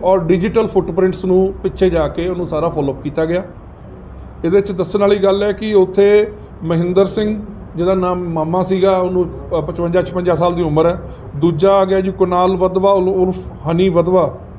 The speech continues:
ਇਹ ਆਪਸ 'ਚ ਇਹਨਾਂ ਦੀ ਉੱਥੇ ਕੋਈ ਤਿੱਖੀ ਬਹਿਸ ਹੋਈ। ਉਦੋਂ ਬਾਅਦ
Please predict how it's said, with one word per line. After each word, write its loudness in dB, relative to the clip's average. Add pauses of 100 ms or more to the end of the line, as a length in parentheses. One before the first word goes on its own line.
(1500)
ਇਹ 6
ਆਪਸ 0
'ਚ -2
ਇਹਨਾਂ 2
ਦੀ 2
ਉੱਥੇ 2
ਕੋਈ -2
ਤਿੱਖੀ -4
ਬਹਿਸ 0
ਹੋਈ। 0 (120)
ਉਦੋਂ 0
ਬਾਅਦ 0